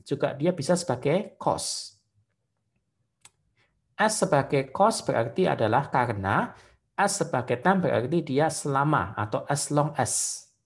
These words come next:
Ya, selama. Ya. Dan since, seperti yang sudah saya terangkan tadi, since kalau time berarti semenjak,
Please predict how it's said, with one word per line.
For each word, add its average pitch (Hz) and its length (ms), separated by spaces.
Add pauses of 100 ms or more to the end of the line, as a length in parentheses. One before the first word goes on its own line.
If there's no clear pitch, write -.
(160)
Ya, - 280
selama. 110 720 (880)
Ya. - 280 (1500)
Dan 135 320
since, 254 480
seperti 151 320
yang 143 80
sudah 139 160
saya 139 240
terangkan 135 400
tadi, 135 320
since - 560 (240)
kalau 123 320
time 196 240
berarti 131 400
semenjak, 120 640